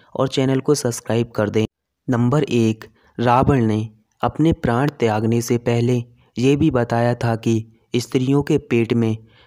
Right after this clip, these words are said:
कोई भी राज छुप नहीं सकता। भले ही आप स्त्रियों के कितने भी सगे संबंधी क्यों ना हों, वह आपका भांडा कभी ना कभी फोड़ ही देती हैं। ऐसे में स्त्रियां गुप्त राज को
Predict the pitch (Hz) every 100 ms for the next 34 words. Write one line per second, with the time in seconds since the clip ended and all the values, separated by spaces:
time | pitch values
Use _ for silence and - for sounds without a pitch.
0 | - 135 139 143 147 123 120 123 - 117
1 | 120 113 110 110 113 - 117 113 113 _
2 | _ - 117 117 131 143 - 120 123 117
3 | - 113 117 117 120 113 113 _ - -
4 | 139 - 143 143 151 147 120 120 127 113
5 | 110 110 110 123 - 113 107 107 104 110
6 | 107 - _ 113 117 123 104 107 - 120
7 | 110 110 107 117 113 - _ _ - 131
8 | 147 156 147 - 117 123 131 _ _ _
9 | - - 120 123 120 110 107 - 110 110
10 | 107 107 _ _ _ 110 110 107 113 117
11 | 110 110 - - - 123 - 131 147 139
12 | 123 143 139 - 123 117 - - 120